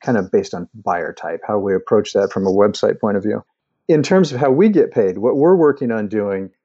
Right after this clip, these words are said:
is getting insurance agents that represent the best companies to use our tools, because our tools are also available to agents where they can show companies side by side. They can show different kinds of analysis of companies,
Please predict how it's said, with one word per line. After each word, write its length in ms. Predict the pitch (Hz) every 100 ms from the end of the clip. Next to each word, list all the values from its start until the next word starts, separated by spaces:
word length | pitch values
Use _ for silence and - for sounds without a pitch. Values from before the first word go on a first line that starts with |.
| -
is 180 | 123 110
getting 500 | 147 135 120 110 -
insurance 460 | 151 165 - 156 139
agents 540 | 131 127 113 101 -
that 120 | 117
represent 480 | 120 120 123 107 113
the 60 | 104
best 300 | 120 110 -
companies 420 | 120 117 107 92
to 100 | -
use 280 | 107 113 107
our 140 | 101 95
tools, 680 | - 160 117 92 107 - _ _
because 300 | 120 - 127
our 100 | 117
tools 480 | 98 - 180 170 117
are 120 | 110 -
also 380 | 131 139 139
available 360 | 113 113 113 101
to 180 | - 123
agents 440 | 135 127 107 -
where 80 | 117
they 120 | 147
can 140 | 180 147
show 320 | - 143 123
companies 500 | 117 127 120 110 98
side 240 | - 107 95
by 140 | 98
side. 400 | - 139 135 131
They 100 | 113
can 160 | 104 104
show 200 | - 104
different 480 | 95 123 120 113 - _ _
kinds 240 | - 117 107
of 80 | 95
analysis 640 | 95 101 123 127 139 -
of 140 | 120
companies, 420 | - 127 127 117